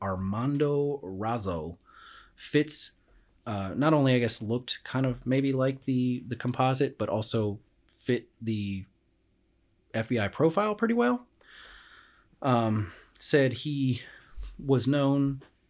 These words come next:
for physical violence, carried a pistol under the front seat of his vehicle, and bragged apparently about a drive-by he'd gotten away with in San Antonio. After the sketch was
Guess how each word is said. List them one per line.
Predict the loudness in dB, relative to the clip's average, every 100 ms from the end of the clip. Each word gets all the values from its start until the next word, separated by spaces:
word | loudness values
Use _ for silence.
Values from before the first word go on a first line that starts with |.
| _
for | 0 0
physical | 2 2 2
violence, | 2 2 2 0 0 -4 -8 _ _
carried | 0 2 2
a |
pistol | 2 0 2 0 0 -4
under | -2 -2 0
the | -2
front | -2 -2
seat | 0 0
of | 0 0
his | 0 0 -2 -4 _
vehicle, | -4 -4 -2 -2 -2 -6
and | -10 -6 -4 -6 -4
bragged | -2 0 -2 -2
apparently | -6 -2 -2 -2 -2 -6 -6
about | -6 -2 -2 -4 -6
a | -8 -6 -6
drive-by | -2 0 2 2 0 -2 -2
he'd | -4 -4
gotten | -4 -4
away | -2 -2
with | -4 -4
in | -4
San | -2 0
Antonio. | 0 0 -2 -2 -4 -8 _ -20 -20 -20 _ _ -20 _ _ _ _ -12 -2
After | -2 0 0
the | 0
sketch | -2 0 0 0 -4
was | -4 -2 -4 -6